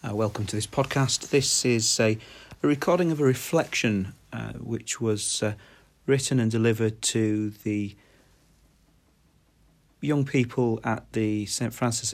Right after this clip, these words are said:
Xavier School, um, Year ten Assembly. Wake up! You're gonna be late. Wake up.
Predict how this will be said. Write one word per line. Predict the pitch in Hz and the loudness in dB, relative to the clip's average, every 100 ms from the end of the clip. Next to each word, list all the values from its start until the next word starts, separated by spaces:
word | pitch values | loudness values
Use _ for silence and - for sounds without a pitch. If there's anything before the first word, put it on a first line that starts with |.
| - | -4
Xavier | - 117 110 110 104 101 107 | 0 2 2 2 2 0 -4
School, | - - - 117 185 - _ _ - 120 | -4 -4 -2 -2 -2 -8 _ _ -8 -6
um, | 110 107 104 | -6 -8 -6
Year | 107 101 | -4 -4
ten | - - 113 101 95 | -4 -2 -2 -2 -6
Assembly. | 104 - 110 98 98 95 87 _ _ _ _ _ _ _ _ _ _ _ _ _ _ _ _ _ _ _ _ _ _ _ _ _ _ _ _ _ _ _ _ _ _ _ _ _ _ _ _ _ _ _ - - - - - - | -6 -4 -2 -2 -2 -6 -8 _ _ _ _ _ _ _ _ _ _ _ _ _ _ _ _ _ _ _ _ _ _ _ _ _ _ _ _ _ _ _ _ _ _ _ _ _ _ _ _ _ _ _ -20 -18 -20 -20 -20 2
Wake | 214 190 | 6 10
up! | 214 160 - - - - _ _ _ _ _ _ _ _ _ _ _ | 10 8 6 -14 -20 -20 _ _ _ _ _ _ _ _ _ _ _
You're | - 147 | 4 6
gonna | 151 | 6
be | 117 | 6
late. | 131 175 101 - - - - _ _ _ _ _ _ _ _ _ - | 6 6 4 -2 -8 -10 -20 _ _ _ _ _ _ _ _ _ 2
Wake | 202 226 - - | 8 8 6 10
up. | 226 269 - | 12 12 10